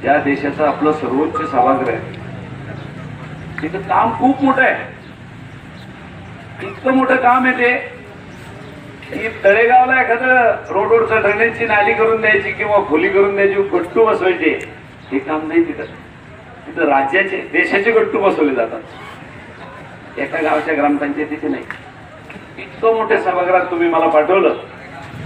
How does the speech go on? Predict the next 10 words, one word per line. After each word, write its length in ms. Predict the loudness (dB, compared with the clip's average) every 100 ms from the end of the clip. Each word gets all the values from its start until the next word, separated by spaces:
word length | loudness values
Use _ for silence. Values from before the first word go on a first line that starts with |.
| -4
मी 420 | 2 4 4 2 -2 -8 -12 -12 -12 -12 -14 -4
परत 240 | 2 2 2
एकदा 220 | 2 2
आपल्या 280 | 2 2 0
सगळ्यांचा 440 | 2 2 2 2
ऋणी 300 | 4 4 4
आहे, 160 | 2 0
आपल्याला 360 | -2 0 2
आभार 260 | 2 4 2
मानतो, 540 | 2 0 -2 -4 -4